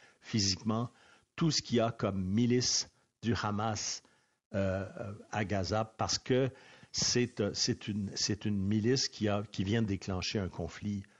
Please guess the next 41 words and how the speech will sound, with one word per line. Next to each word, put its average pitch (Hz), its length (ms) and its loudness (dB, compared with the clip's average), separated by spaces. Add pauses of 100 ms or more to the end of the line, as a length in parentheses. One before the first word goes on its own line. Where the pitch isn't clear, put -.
(380)
euh, 92 240 -2 (200)
extrême 127 760 0 (540)
et 113 480 2
il 110 140 2
faut 135 180 2
arrêter 95 380 0
ça - 160 0
une 113 80 0
fois 98 180 -2
pour - 180 -10
toutes. 117 300 -4
Mais 101 140 -4
ça, - 340 2
on 117 160 0
le 101 140 0
sait 123 300 2
dans 104 180 0
le 98 60 -2
passé, 90 420 -2
ça 101 240 -2
n'a 90 160 -2
jamais 101 340 -2
réussi 92 480 -2
parce - 220 -4
qu'il - 100 -6
y 92 60 -6
a - 20 -4
cette - 220 -6
capacité 120 760 -2 (460)
de 110 100 4
recommencer 104 840 2
ailleurs, 101 520 -4 (420)
de 101 180 2
renaître 117 600 2
ailleurs. 98 480 -4 (720)
Donc, 165 180 4
c'est - 240 2
un, 139 240 4
c'est 120 240 0
un 127 120 4
défi 127 640 0